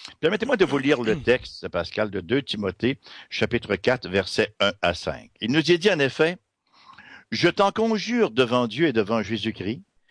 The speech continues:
Speaker 1: qui doit juger les vivants et les morts, et au nom de son avènement et de son royaume. » C-, c'est pas une suggestion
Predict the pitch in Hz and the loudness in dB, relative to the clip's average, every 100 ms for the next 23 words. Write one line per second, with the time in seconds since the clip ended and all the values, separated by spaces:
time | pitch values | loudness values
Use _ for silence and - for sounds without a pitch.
0 | _ _ - 117 120 117 131 131 139 107 | _ _ -2 2 2 2 0 0 0 0
1 | 104 117 113 95 92 85 85 - - - | 2 2 2 2 0 0 -2 -4 -8 -14
2 | - _ _ _ _ - 135 165 180 214 | -18 _ _ _ _ 2 4 4 2 2
3 | 214 151 151 139 143 147 143 175 151 - | 2 2 2 2 2 2 0 0 -2 0
4 | 127 113 110 147 131 - - - - - | 0 2 2 0 -4 -10 -18 -20 -12 -8
5 | - - 117 151 - 247 - - 131 120 | -6 -4 0 0 4 2 2 2 2 2
6 | - 214 131 139 - - 330 262 87 | 2 2 2 2 0 -2 2 2 -2